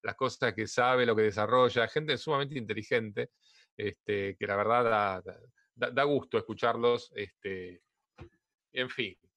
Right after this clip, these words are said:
Bueno, chicos, vayan a dormir, los quiero mucho, cuídense, mañana Dominio Digital, no sé si por YouTube o por Facebook, si no, ¿eh? Si estamos una semana, este, castigados. Así que bueno, les mando un abrazo grande.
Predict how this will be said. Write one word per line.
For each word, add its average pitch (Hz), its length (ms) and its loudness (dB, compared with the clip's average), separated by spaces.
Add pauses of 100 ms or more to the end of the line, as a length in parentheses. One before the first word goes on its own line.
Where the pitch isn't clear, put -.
(240)
Bueno, 180 160 4
chicos, 190 500 0
vayan 170 280 2
a - 20 6
dormir, 165 480 2
los 120 120 -2
quiero 139 200 -2
mucho, 147 420 -6
cuídense, 120 380 -4
mañana 151 260 0
Dominio 143 240 2
Digital, 180 560 0
no 143 160 -2
sé 143 140 -4
si 120 100 -4
por 135 160 -2
YouTube 180 400 -4
o 143 140 -6
por 143 120 -4
Facebook, 107 360 -2
si 120 100 -4
no, 110 180 -6 (540)
¿eh? 156 220 -2 (320)
Si 123 260 -6
estamos 143 320 -2
una 139 140 0
semana, 131 540 0
este, 104 460 0
castigados. 104 720 -2 (680)
Así 139 180 -10
que 131 60 -2
bueno, 107 300 0
les 113 100 -4
mando 143 160 0
un 135 60 2
abrazo 131 300 2
grande. 107 440 -2